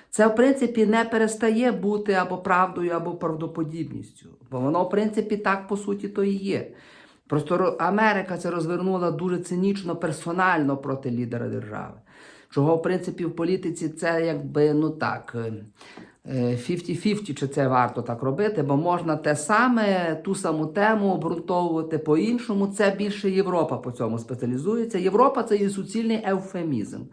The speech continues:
Вони зм'якшують і в фантик загортають те, що Поце з Америки говорять просто взагалі на автопілоті в найгрубшій формі.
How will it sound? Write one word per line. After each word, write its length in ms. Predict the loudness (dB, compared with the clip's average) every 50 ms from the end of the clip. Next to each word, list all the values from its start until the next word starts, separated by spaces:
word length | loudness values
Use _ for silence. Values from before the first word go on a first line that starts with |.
| -20 -20 -20 -20 -20 -20 -20 -8 -2
Вони 360 | 2 4 4 4 4 2 0 -4 -8 -8
зм'якшують 1160 | -6 -4 -2 0 2 4 6 6 6 6 6 4 0 -4 -4 -4 -2 0 -2 -2 -4 -4 -4
і 40 | -4
в 60 | -4
фантик 640 | -4 -2 0 2 4 4 4 4 0 -4 -4 -4 -2
загортають 720 | -2 0 0 0 0 -2 -2 0 0 2 2 2 0 -2 0
те, 320 | 2 2 2 2 0 -2 -6 -12 -20 -20 -20 -20 -18
що 280 | -16 -4 0 2 2
Поце 600 | 2 2 2 6 6 8 8 6 4 0 -2 -4
з 100 | -4 -4 -2
Америки 580 | -2 0 2 2 2 2 2 0 -2 -2 -2
говорять 560 | -4 -2 -2 0 2 4 4 4 2 2 0 0
просто 420 | 2 2 2 2 0 -2 -4 -4
взагалі 320 | -4 -2 -2 0 0 0
на 100 | 0 2
автопілоті 920 | 0 0 0 -2 -4 -4 -2 -2 0 2 4 4 2 2 -2 -4 -2 0 0
в 120 | 0 0 0
найгрубшій 500 | 0 0 0 0 -2 -2 -4 -4 -6 -6
формі. 340 | -6 -8 -10 -12 -12 -14